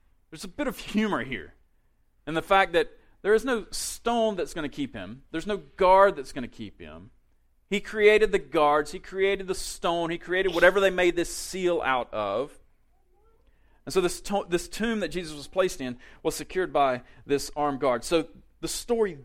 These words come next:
there at the end of verse sixty-six, we see Jesus dead. We see him dead in the tomb. We see him dead as the one who died the death reserved for us, so we wouldn't have to die that death.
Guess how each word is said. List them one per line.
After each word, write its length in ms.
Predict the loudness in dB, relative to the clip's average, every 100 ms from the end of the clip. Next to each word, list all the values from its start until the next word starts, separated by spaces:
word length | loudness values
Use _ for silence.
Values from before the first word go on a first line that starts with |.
| 0
there 340 | 2 2 0
at 80 | -2
the 120 | -4
end 120 | -6
of 60 | -4
verse 200 | -4 -4
sixty-six, 920 | -4 -6 -8 -10 -4 0 0 -4 -16 -18 _ _ _ _ _ _ _ _ _ _ _ _ _ _
we 100 | -10
see 180 | -8 -8
Jesus 600 | -8 -6 -6 -8 -10 -14 -20 _ _
dead. 280 | -2 -2 -4 -16 _ _ _ _ _ _ _ _ _ _ -20 -14
We 80 | -10
see 180 | -4 -4
him 120 | -2
dead 340 | 6 8 8 6
in 140 | 0
the 80 | -2
tomb. 440 | -4 -4 -4 -6 -10 -20 _ _ _ _ -14
We 80 | -8
see 140 | -6
him 80 | -2
dead 420 | 4 6 6 4
as 320 | 2 2 0
the 160 | -10 -6
one 220 | -2 -2
who 100 | -4
died 380 | -4 0 0 0
the 80 | -2
death 300 | 2 2 0
reserved 400 | -6 0 0 0
for 160 | 0
us, 180 | 0 0
so 100 | -2
we 140 | -4 -2
wouldn't 240 | -2 -4
have 220 | -6 -8
to 100 | -8
die 320 | -4 -4 -4 -10 _ _ _
that 200 | -2 0
death. 380 | 2 2 2 -4